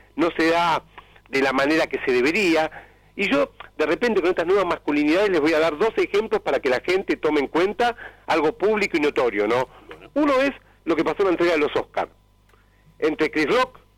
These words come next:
Speaker 1: en el cual, eh, habló, eh, y criticó y fue discriminado, discriminó a Jade por ser pelada, negra y mujer, con un discurso terrible, ¿no? Will Smith,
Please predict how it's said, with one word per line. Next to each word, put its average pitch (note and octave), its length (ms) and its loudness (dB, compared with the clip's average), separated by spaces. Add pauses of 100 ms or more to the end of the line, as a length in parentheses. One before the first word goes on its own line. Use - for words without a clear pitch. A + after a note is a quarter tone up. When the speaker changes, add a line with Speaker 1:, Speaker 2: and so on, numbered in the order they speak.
(380)
Speaker 1:
en D3 140 -2
el C#3 120 0
cual, F3 360 0 (240)
eh, B2+ 600 0 (200)
habló, F3 720 2
eh, B2+ 400 0
y C3+ 320 -2 (300)
criticó E3 600 0
y D3 160 -2
fue D#3 180 0
discriminado, C3 680 0 (460)
discriminó C#3+ 720 0 (140)
a C3 320 0
Jade A#3 300 0 (280)
por B2 180 -6
ser D3 140 -2
pelada, E3+ 420 2
negra D#3+ 260 0
y D3 40 0
mujer, F3 480 0 (260)
con C3 140 0
un D3 80 2
discurso D3+ 500 -2
terrible, E3+ 680 2 (200)
¿no? F#3 300 0 (360)
Will B3 300 0
Smith, C4 300 0